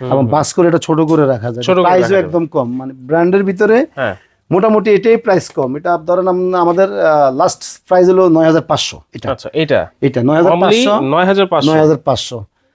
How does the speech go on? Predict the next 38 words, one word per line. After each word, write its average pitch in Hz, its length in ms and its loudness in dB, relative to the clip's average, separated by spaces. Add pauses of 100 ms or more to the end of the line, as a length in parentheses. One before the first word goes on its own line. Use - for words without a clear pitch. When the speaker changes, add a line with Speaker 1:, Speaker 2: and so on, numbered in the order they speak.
(320)
Speaker 2:
আর 127 120 -6 (180)
এটার 208 260 2
ভিতরে 233 260 0
আরেকটা 220 400 2
আছে, 240 380 -2
আরেকটু 220 440 -6
সিম্পলের 220 640 0
ভিতরে। 117 320 -6 (180)
Speaker 1:
হুম। 117 180 -10 (420)
Speaker 2:
ওই 180 80 0
যে 160 120 4
খাকি 185 320 -2
কালারের 175 320 4
ভিতরে 139 260 0
যেটা 131 220 -4
Speaker 1:
খাকি 156 140 -2
Speaker 2:
আছে, 156 100 -2
Speaker 1:
কালারের 127 260 0
মধ্যে 101 240 -8
যেটা। 98 240 -6
Speaker 2:
এটা 190 240 2
আছে 226 380 0
সেম 208 300 -2
ব্র্যান্ডেরই। 170 500 2 (200)
Speaker 1:
হুম। 120 180 -14 (300)
Speaker 2:
এটা 208 280 2
আছে 202 180 0
আট 180 160 2
হাজার 180 200 -2
পাঁচশো 156 340 -6
টাকা। 139 240 -4
এটাও 175 280 0
ভালো। 147 300 0
এটা 180 340 2 (160)
আপনার 165 280 -2
ছয় 180 220 -2
মাস 190 240 -2
প্লাস - 600 -4